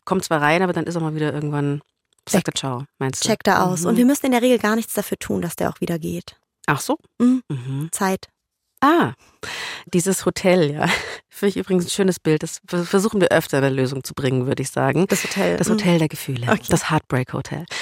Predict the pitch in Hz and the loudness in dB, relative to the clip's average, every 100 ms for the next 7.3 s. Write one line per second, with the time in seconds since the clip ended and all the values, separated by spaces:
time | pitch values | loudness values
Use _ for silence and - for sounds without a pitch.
0 | - 175 175 175 - 139 131 - - 147 | -2 2 4 2 -4 -4 -6 -6 -8 -8
1 | 139 - - - 180 226 220 214 233 - | -8 -10 -6 2 4 6 6 4 4 2
2 | 190 196 202 196 _ - - 220 214 226 | 2 0 -4 -6 _ -20 -4 2 4 4
3 | 214 - 190 175 - 185 196 - 196 196 | 2 0 0 0 -2 -2 0 2 0 -2
4 | 190 185 - 165 - 170 160 - 202 269 | -2 -2 0 -2 -4 -4 0 4 4 2
5 | 233 233 220 185 143 208 - 214 214 - | 0 0 0 0 0 0 0 0 0 -4
6 | - 180 - - 165 160 - 233 269 170 | -6 -6 -6 -4 -2 -2 2 2 4 4
7 | 165 214 | 4 2